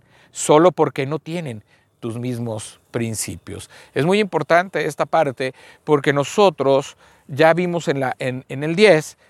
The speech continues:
¿verdad? Que, eh, Juan se acerca a Jesús diciéndole que reprendieron a una persona que no está con, con ellos y que está predicando y que está sacando demonios en el nombre de Jesús.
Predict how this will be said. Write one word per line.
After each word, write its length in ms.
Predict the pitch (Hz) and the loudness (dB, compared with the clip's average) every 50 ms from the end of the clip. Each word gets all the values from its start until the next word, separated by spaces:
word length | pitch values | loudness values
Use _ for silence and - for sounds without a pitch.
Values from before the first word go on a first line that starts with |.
| _ _ | _ _
¿verdad? 380 | - 131 131 139 139 139 147 - _ _ _ _ _ _ - | -8 -4 0 2 2 2 2 0 _ _ _ _ _ _ -2
Que, 340 | - 147 151 156 160 - - _ _ - | 2 4 4 4 4 2 -2 _ _ -6
eh, 760 | 127 127 127 127 123 123 123 120 120 123 120 120 123 120 117 _ _ _ _ _ - | -4 -2 -2 0 0 -2 0 0 0 0 -2 -2 -4 -8 -12 _ _ _ _ _ -20
Juan 580 | - - 156 170 185 175 156 139 143 160 165 - _ _ _ _ _ _ _ _ _ _ _ _ _ _ | -8 0 4 6 6 6 4 2 -2 -6 -10 -14 _ _ _ _ _ _ _ _ _ _ _ _ _ _
se 160 | - - 143 | -4 -2 -2
acerca 400 | 135 - 185 180 - 202 190 190 | 2 2 2 2 2 2 2 2
a 40 | 175 | 2
Jesús 640 | - 185 147 - - 160 151 151 139 127 - - _ _ _ _ - | 0 -4 -6 -4 -4 -4 -2 -2 -4 -6 -8 -14 _ _ _ _ -8
diciéndole 600 | 139 127 - 170 160 160 170 170 170 170 165 147 | -6 -2 0 2 2 4 4 4 4 4 2 0
que 280 | - 190 180 196 185 - _ _ _ _ | 0 0 0 0 0 -4 _ _ _ _
reprendieron 920 | - 143 151 151 139 - 151 147 143 147 156 170 190 202 208 214 214 185 | -2 2 2 2 2 2 -2 -2 -2 -2 0 0 2 2 2 0 0 -2
a 40 | 170 | -2
una 160 | 170 180 180 | -4 -4 -4
persona 400 | - 175 135 - 180 175 185 190 | -6 -8 -6 -4 -2 -2 -2 -2
que 100 | - - | -4 -6
no 80 | 135 151 | -8 -8
está 200 | 160 - 175 165 | -6 -6 -6 -6
con, 340 | - 151 143 143 147 151 - _ _ _ _ _ | -6 -6 -8 -8 -8 -10 -12 _ _ _ _ _
con 220 | - 131 131 165 | -6 -4 0 2
ellos 360 | 208 247 247 262 277 269 - _ - _ _ | 2 4 4 4 2 0 -2 _ -20 _ _
y 100 | - 131 | -12 -10
que 80 | - 143 | -8 -8
está 220 | - - - 151 | -4 -2 -2 -2
predicando 720 | - - 147 135 127 117 - 175 185 208 208 202 214 208 - - - _ _ _ | -2 -4 -6 -4 -4 -4 0 2 2 2 2 0 -2 -4 -6 -8 -20 _ _ _
y 140 | - 143 - | -12 -10 -8
que 80 | - | -8
está 240 | 143 - - - 143 | -8 -8 -8 -10 -8
sacando 360 | - 151 - 156 143 143 135 | -8 -6 -6 -6 -4 -4 -4
demonios 460 | 135 127 123 131 143 139 135 131 - - | -4 -4 -4 -4 -4 -4 -4 -6 -8 -8
en 140 | 113 107 | -8 -8
el 100 | 107 110 | -8 -6
nombre 240 | 113 110 110 110 101 | -6 -4 -4 -4 -4
de 60 | 95 - | -6 -8
Jesús. 540 | - - - - - - - - - _ | -12 -14 -14 -14 -14 -16 -18 -20 -20 _